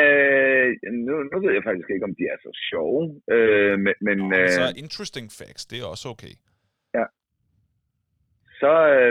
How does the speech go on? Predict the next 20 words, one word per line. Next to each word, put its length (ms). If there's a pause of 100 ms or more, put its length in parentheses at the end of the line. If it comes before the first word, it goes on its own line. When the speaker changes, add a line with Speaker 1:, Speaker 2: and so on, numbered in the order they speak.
Speaker 1:
vil, 120 (100)
vil 180
jeg 140
sige, 180 (180)
at, 120 (200)
øh, 300 (140)
bedst 220
sælgende, 360 (320)
øh, 480 (280)
Nintendo-spil, 600 (140)
håndholdspil, 580 (640)
øh, 440 (200)
i, 20 (240)
øh, 160 (240)
i, 40 (280)
igennem 320
tiden 260
her, 80 (180)
det 100 (240)
er 80